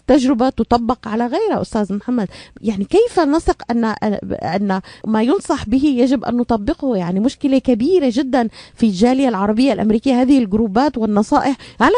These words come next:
اختلافها، يعني ليس فقط في موضوع الهجرة ولكن مواضيع كثيرة تثار في هذه الجروبات،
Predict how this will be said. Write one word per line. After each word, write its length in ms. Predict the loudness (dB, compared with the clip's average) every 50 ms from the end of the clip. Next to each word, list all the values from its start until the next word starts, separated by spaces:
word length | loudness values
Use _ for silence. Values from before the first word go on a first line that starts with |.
| 0
اختلافها، 800 | -2 0 2 2 4 4 2 0 0 -2 -2 -2 -2 -4 -6 -8 -6
يعني 280 | -4 -4 -2 -2 -2
ليس 280 | 0 0 0 0 0 -2
فقط 300 | -4 -4 -2 -4 -4 -2
في 100 | -2 0
موضوع 340 | 0 0 0 0 0 0 0
الهجرة 400 | 0 0 0 2 2 0 0 0 -4 -12 -16 -8 -2
ولكن 300 | 0 0 0 2 2 2
مواضيع 480 | 4 4 4 2 2 2 2 0 0 -2 -4 _ 0
كثيرة 460 | 0 0 2 2 2 2 2 0 -4
تثار 420 | -4 -4 -6 -4 -2 -2 -2 -2
في 120 | -2 -2 -2
هذه 260 | -2 0 0 -2 -2
الجروبات، 480 | -2 -2 -2 -4 -2 -2 -2 -4 -4